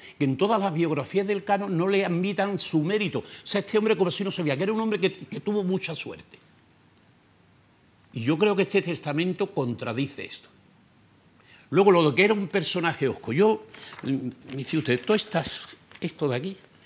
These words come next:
estas, estas cláusulas son muy interesantes. Cuando reparte el pan, el vino, lo listo que es, cómo le da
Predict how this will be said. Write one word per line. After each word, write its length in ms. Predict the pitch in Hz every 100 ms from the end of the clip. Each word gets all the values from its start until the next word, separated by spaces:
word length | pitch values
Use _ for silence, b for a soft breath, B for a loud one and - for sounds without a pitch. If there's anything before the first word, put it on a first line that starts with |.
| B B B -
estas, 300 | 175 - 180 - - _ -
estas 380 | 165 - 147
cláusulas 520 | - 160 165 156 156 -
son 160 | 147
muy 100 | 143
interesantes. 600 | 131 123 120 - 104 113 104
Cuando 240 | 123 117
reparte 580 | 113 120 110 107 - 123
el 120 | 113
pan, 440 | 95 113 107 110 113
el 220 | 117 113
vino, 420 | 104 123 107 110 B B B B B
lo 200 | 120 123
listo 380 | 131 135 - 127
que 200 | 123 131
es, 80 | 127 -
cómo 240 | 139 123
le 140 | 123 120
da 320 | 123 123